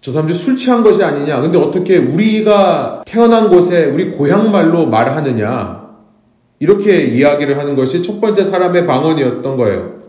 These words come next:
두 번째 고린도전서 십삼 장 일 절에서 말하는 방언은 이렇게 말하죠. "내가 사람의 모든 말과 천사의 말을 할 수 있을지라도." 두 번째 방언의 종류는 천사의 말입니다. 근데 고린도전서 십사 장 이 절에 가보면 그 천사의 말에 대해서 이렇게 말합니다.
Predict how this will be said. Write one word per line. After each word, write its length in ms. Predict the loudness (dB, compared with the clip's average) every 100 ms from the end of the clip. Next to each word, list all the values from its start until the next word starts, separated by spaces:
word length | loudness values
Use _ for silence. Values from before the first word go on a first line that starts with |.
| -20 _ _ _ _ _ -8
두 120 | 2
번째 320 | 4 4 0
고린도전서 500 | 0 2 4 2 0
십삼 340 | -2 -2 0
장 120 | 2 2
일 80 |
절에서 280 | 2 2 2
말하는 400 | 0 0 -2 -4
방언은 440 | -6 -4 -4 -2 -2
이렇게 240 | -2 -2
말하죠. 300 | 0 0 0
"내가 220 | 0 0
사람의 420 | -2 0 2 2 2
모든 320 | 4 4 2
말과 760 | 0 0 0 0 -2 -6 -12 -18
천사의 680 | -8 0 2 2 2 2 2
말을 320 | 2 2 2
할 120 | 2
수 140 | 0 -2
있을지라도." 840 | -4 -6 -4 -4 -2 -4 -6 -12 -18 -20 _
두 120 | -8 0
번째 480 | 0 2 2 0
방언의 360 | 0 -4 -2 -2
종류는 360 | -2 -2 -4 -4
천사의 500 | -2 -2 0 0 0
말입니다. 680 | -2 -2 -4 -4 -8 -12 -20 -20 _ _ _
근데 120 | -4 0
고린도전서 460 | 2 2 2 0
십사 400 | -2 -6 -4 -2
장 220 | -2 -2
이 60 | 0
절에 180 | 0 2
가보면 880 | 2 0 0 -2 -4 -6 -10 -16 -6
그 240 | 2 2
천사의 460 | 4 0 2 2 2
말에 260 | 2 0
대해서 260 | 2 0 0
이렇게 380 | 0 -2 0 -2
말합니다. 640 | -2 -4 -6 -8 -10 -12